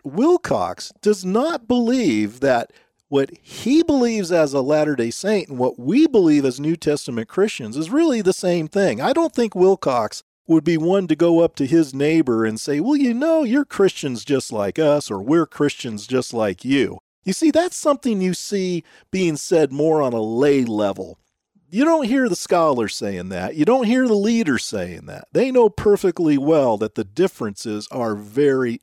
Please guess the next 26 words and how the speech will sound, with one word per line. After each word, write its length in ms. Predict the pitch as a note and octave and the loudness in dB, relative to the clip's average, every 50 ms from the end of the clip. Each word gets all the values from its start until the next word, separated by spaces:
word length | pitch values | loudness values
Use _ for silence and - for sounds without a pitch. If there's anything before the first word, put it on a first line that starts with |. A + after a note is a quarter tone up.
| - - | -14 -14
large. 680 | G#2 G#2+ A#2+ C3 C#3 C3+ B2 A2 G#2 G#2 G#2 G#2+ G#2+ - _ _ _ _ _ | -6 -2 0 0 2 2 2 0 0 -2 -6 -8 -14 -18 _ _ _ _ _
And 120 | - A#2+ | -6 -4
I 120 | C3+ D#3+ F3 | -2 -2 -2
think 240 | - F3 D3+ C#3 - | -2 -4 -4 -4 -2
Wilcox 580 | C3 C#3 D#3+ E3+ - - - A#2+ A#2 - - | 0 0 0 0 -2 -4 -4 -4 -4 -6 -8
is 140 | B2+ A2+ A2+ | -12 -12 -6
going 260 | - B2 A#2 A#2 A#2 | -4 -4 -2 -2 -2
to 140 | A#2 A#2 A2+ - _ | -4 -6 -6 -8 _
hit 240 | _ - - D4 E4 | _ -2 0 2 2
on 220 | C4 E3+ A#2+ G#2+ G#2+ | 2 2 0 -2 -4
some 240 | - - B2+ A#2 | -6 -6 -4 -2
of 80 | A2+ G#2+ | -2 0
those 320 | A2 A2 G#2 G#2+ G#2+ G#2 - - - _ _ | 0 0 0 0 -4 -6 -12 -18 -20 _ _
things 380 | _ - B2+ A#2 G#2+ G#2+ G2+ G2+ | _ -6 -4 -4 -4 -6 -6 -4
that 240 | B2 A#2 - - - | -6 -6 -6 -8 -14
certainly 480 | - - D3 D#3+ - C3+ B2+ A#2+ A2+ | -4 -2 -2 -2 -2 -4 -4 -4 -4
separate 800 | - - - - D#3 - - - A#2+ A2 A2+ A2 G#2 G#2+ - - - - - - _ _ _ | -4 -6 -2 -2 -2 -2 -2 -6 -4 -2 0 0 0 -2 -6 -10 -20 -20 -20 -20 _ _ _
the 160 | B2+ A2+ A#2 | -6 0 0
L 160 | A#2+ A#2+ A#2+ | 2 2 2
D 160 | A#2+ A#2+ A2+ G#2+ | 0 0 0 0
S 160 | G#2 G2 - | 0 0 -4
Church 460 | - - - A2+ G2+ G2 F#2+ - - - - _ _ | -8 -6 -4 -2 -2 -2 -4 -10 -18 -18 -20 _ _
from 460 | _ - - C#3+ C3 B2 A2+ G#2+ G#2 - _ | _ -4 -2 0 2 2 0 -2 -4 -12 _
New 200 | - B2 A#2+ A2+ | -6 -4 -4 -4
Testament 560 | - - A#2+ G#2 - - - G2 G2 G2 - | -2 -2 -2 -2 -2 -4 -8 -10 -10 -10 -12
Christianity. 880 | - - B2+ G#2+ - - - G#2+ G2+ A2+ B2+ C3 C#3+ C3+ G2+ - F2 E2 | -10 -6 -4 -4 -4 -6 -10 -10 -6 -6 -6 -4 -4 -4 -4 -6 -8 -14